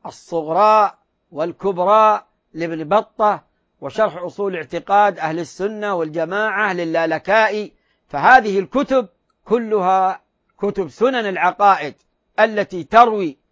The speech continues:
الاعتقاد الصحيح بالأسانيد إلى رسول الله صلى الله عليه وسلم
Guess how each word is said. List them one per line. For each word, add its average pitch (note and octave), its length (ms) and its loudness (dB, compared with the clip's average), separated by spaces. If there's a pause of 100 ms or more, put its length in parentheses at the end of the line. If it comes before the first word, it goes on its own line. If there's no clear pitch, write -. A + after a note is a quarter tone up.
(280)
الاعتقاد F3+ 680 -4
الصحيح F#3 640 -8
بالأسانيد F3 800 -8
إلى E3+ 260 -6
رسول E3+ 340 -8
الله F3+ 420 -6
صلى F#3 320 -6
الله F3+ 340 -4
عليه E3 180 -4
وسلم G#3 580 -4